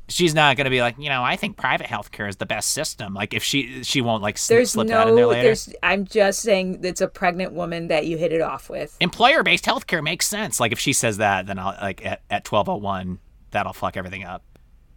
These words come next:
Speaker 2: No, she's, it's not, I'm not gonna, it's
Speaker 1: Uh-huh.
Speaker 2: not a fictitious bad lady. It's just a fictitious
Speaker 1: Okay, okay,
Speaker 2: pregnant
Speaker 1: okay.
Speaker 2: lady you, you hit it off with.
Speaker 1: And what's her least favorite movie?
Speaker 2: Um,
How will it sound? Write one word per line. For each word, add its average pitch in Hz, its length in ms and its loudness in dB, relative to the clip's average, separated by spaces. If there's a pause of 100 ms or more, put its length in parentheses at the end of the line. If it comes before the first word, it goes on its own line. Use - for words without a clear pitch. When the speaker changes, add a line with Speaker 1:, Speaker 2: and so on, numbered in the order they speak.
(220)
Speaker 2:
No, 214 300 0
she's, 208 380 -6
it's 220 220 2
not, 196 280 0
I'm 180 120 -2
not 185 180 0
gonna, 170 420 -2
it's - 180 -6
Speaker 1:
Uh-huh. 196 60 -8
Speaker 2:
not 196 200 2
a 175 40 -4
fictitious 196 600 -6
bad 175 320 0
lady. 160 260 -2
It's 147 100 -12
just 180 160 -6
a 185 40 -8
fictitious 175 400 4
Speaker 1:
Okay, 214 160 4
okay, 165 80 -4
Speaker 2:
pregnant 170 300 0
Speaker 1:
okay. - 40 -4
Speaker 2:
lady 160 220 -4
you, 147 380 -10 (100)
you 175 160 -6
hit 165 100 -4
it 151 100 -6
off - 260 -8
with. - 200 -12 (640)
Speaker 1:
And 107 120 -4
what's 113 180 -2
her 113 560 -4 (340)
least 107 220 -10
favorite 113 240 -6
movie? 131 380 -8 (1300)
Speaker 2:
Um, 165 600 -6